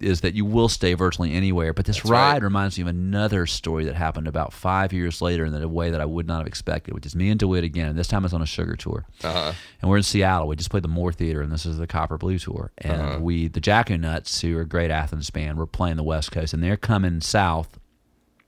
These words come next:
Speaker 1: We're going north. We'd just done La Luna in Portland the night before. We're gonna go play Vancouver the next night. And so we're in Portland, we run into the Jacko Nuts, and they're our friends, and they're from home. And it's one night before the last show of the run of the tour, before Christmas.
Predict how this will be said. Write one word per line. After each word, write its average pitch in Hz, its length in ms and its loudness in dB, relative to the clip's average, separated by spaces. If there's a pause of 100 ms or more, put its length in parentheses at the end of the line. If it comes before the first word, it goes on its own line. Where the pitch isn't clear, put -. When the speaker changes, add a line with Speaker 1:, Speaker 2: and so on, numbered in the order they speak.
(200)
Speaker 1:
We're 101 140 4
going 90 240 4
north. 85 240 0
We'd 80 160 -4
just - 160 -6
done 87 180 2
La 82 120 -2
Luna 85 320 0
in 78 100 -4
Portland 80 360 0
the 80 40 0
night 80 180 -2
before. 85 300 -2
We're 78 40 -4
gonna 78 160 -2
go 78 140 -4
play 80 240 -2
Vancouver 78 680 -4 (680)
the 78 80 0
next 90 260 4
night. - 300 -4 (440)
And 87 140 2
so 95 140 6
we're 113 80 6
in 131 80 4
Portland, 101 400 4
we 87 60 0
run 107 180 2
into - 20 2
the 104 80 2
Jacko 87 300 2
Nuts, 85 200 0
and 92 80 0
they're 107 140 6
our 110 80 8
friends, 90 320 -2
and 90 80 -2
they're 90 80 2
from 87 140 -2
home. 82 180 2
And 76 80 -4
it's 73 80 -6
one 107 320 2
night 104 240 4
before 90 240 0
the 82 100 2
last 95 460 2
show 90 220 2
of 87 80 2
the 82 80 -2 (180)
run 92 180 4
of 90 60 2
the 85 60 0
tour, 80 280 0
before 80 240 -6
Christmas. 78 600 -4